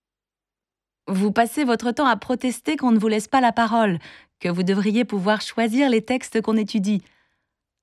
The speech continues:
Alors, si je ne peux rien faire pour Flaubert, je peux en revanche vous permettre de vous exprimer dans un autre cadre. On pourra parler de ce qu'on veut ? se lance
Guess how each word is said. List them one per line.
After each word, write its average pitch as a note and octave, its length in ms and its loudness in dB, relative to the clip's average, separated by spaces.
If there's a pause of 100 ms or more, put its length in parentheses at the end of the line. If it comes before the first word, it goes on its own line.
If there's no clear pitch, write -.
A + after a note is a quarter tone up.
(240)
Alors, F3+ 420 2 (260)
si C#4+ 260 -2
je C4+ 80 6
ne A#3+ 100 6
peux A3 140 0
rien G#3 260 2
faire G#3 200 -4
pour F3 160 -6
Flaubert, A3 480 0 (400)
je G#3 160 0
peux A3+ 320 0
en C4 120 4
revanche F#3 460 0
vous G#3 140 2
permettre F#3+ 540 0
de F#3 120 -2
vous E3+ 240 -4
exprimer G#3 560 0
dans F#3 220 0
un F3 80 0
autre B3+ 220 -2
cadre. C4 420 -2 (2250)
On A3 460 2
pourra A3+ 300 0
parler A3+ 360 2
de G#3+ 240 0
ce G#3+ 200 -4
qu'on A3 240 2
veut ? D4+ 220 0 (680)
se - 220 -6
lance F3 380 0